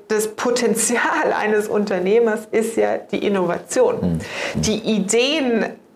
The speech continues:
Speaker 1: den Markt zu erkennen und dafür technische Service-Produktlösungen entsprechend zu f-, finden und damit den Markt zu bereichern.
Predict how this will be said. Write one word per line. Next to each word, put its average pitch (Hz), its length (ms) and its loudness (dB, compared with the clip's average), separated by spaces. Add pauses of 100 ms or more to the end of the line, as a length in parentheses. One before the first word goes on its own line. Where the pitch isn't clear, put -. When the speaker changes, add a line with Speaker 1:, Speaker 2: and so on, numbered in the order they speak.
Speaker 1:
den 202 200 2
Markt 226 420 0
zu - 120 4
erkennen 208 480 0
und 208 240 0
dafür 226 460 2
technische 226 560 4
Service-Produktlösungen 220 1600 2
entsprechend 196 580 -2
zu - 140 0
f-, - 260 -6 (200)
finden 269 680 0 (640)
und 226 420 2
damit 247 380 2
den 208 180 4
Markt 196 300 0
zu 190 100 -4
bereichern. 208 560 0